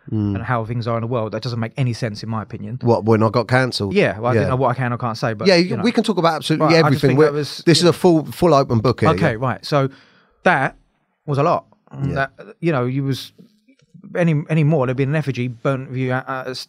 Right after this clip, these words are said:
Speaker 2: you know, at a
Speaker 1: Yeah.
Speaker 2: stake really outside the House of Commons or something, right? It was just, it was just mental.
Speaker 1: Yeah, that was hard
Speaker 2: And,
Speaker 1: for me.
Speaker 2: and, and this is this culture in this country. It's a blame culture. They can't wait,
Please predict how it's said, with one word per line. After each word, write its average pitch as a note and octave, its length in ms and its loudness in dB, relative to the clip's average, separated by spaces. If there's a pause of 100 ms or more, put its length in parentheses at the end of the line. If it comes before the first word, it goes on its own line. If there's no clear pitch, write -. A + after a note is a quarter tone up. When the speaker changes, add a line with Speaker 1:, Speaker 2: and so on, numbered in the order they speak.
(140)
Speaker 2:
you - 80 -6
know, B2+ 80 -4
at G#2 120 -2
a - 20 -2
Speaker 1:
Yeah. G2 120 0
Speaker 2:
stake D#3 260 -2
really A#2+ 220 -4
outside A#2 300 -4
the B2 60 -4
House B2+ 140 -2
of - 60 -10
Commons D#3 180 -2
or G#2+ 60 -8
something, G#2 200 -8
right? B2 140 -4
It C#3+ 60 -10
was B2 80 -12
just, - 260 -8
it C3+ 80 -6
was B2 120 -4
just B2+ 120 -4
mental. D3 580 -2
Speaker 1:
Yeah, G2+ 260 2
that G2+ 140 0
was G#2+ 120 -6
hard G2 240 2
Speaker 2:
And, C#3+ 120 -2
Speaker 1:
for E2 60 -4
me. D#2+ 80 -4
Speaker 2:
and, D3 220 -4
and D3+ 120 0
this E3+ 140 0
is D3+ 100 -2
this D3 140 -2
culture E3 380 -2
in A2 60 -4
this G#2+ 120 -8
country. G#2 300 -8
It's G#2 80 -6
a A#2 40 -4
blame D3 440 2
culture. C#3+ 340 -4
They G#2 120 -8
can't D#3 280 -2
wait, C#3+ 380 0